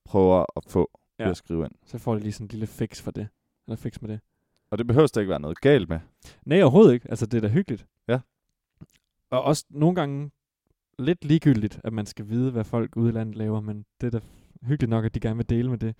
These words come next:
Speaker 1: Ja.
Speaker 2: Men det virker også, altså, åh ja, det er en helt anden sag. Har vi snakket om det før? Folk, der deltager i konkurrencer på Facebook.
Speaker 1: Øh,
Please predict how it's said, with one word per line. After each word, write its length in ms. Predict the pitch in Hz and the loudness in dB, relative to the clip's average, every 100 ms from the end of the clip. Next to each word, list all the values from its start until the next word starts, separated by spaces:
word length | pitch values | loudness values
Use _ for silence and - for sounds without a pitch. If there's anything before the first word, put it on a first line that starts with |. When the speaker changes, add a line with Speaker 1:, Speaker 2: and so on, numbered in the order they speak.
| - | -4
Speaker 1:
Ja. 140 | 113 92 - - | 0 0 -4 -4
Speaker 2:
Men 120 | 127 | 2
det 140 | 165 | 4
virker 240 | 160 160 139 | 6 4 4
også, 220 | 135 - | 2 -2
altså, 260 | 123 135 110 _ _ _ _ _ - | -4 -2 -4 _ _ _ _ _ 0
åh 340 | 120 110 101 | 4 4 2
ja, 40 | 110 98 _ _ _ | -2 -6 _ _ _
det 40 | - | -8
er 40 | |
en 60 | 120 | 0
helt 140 | 117 | 0
anden 100 | 101 | 0
sag. 160 | 101 107 | -2 0
Har 80 | 120 | 0
vi 60 | |
snakket 240 | 110 120 110 | 0 0 0
om 60 | |
det 100 | 107 | -2
før? 160 | - 113 | -2 -2
Folk, 300 | 104 120 110 | 0 -2 -2
der 60 | 107 | -8
deltager 420 | - 113 104 107 | -6 -6 -4 -4
i 20 | |
konkurrencer 400 | 107 107 113 113 | -4 -6 -6 -6
på 80 | 104 | -6
Facebook. 420 | 110 107 110 - _ _ _ _ _ _ _ _ _ _ - | -6 -6 -8 -12 _ _ _ _ _ _ _ _ _ _ -2
Speaker 1:
Øh, 320 | 113 117 113 | 4 6 6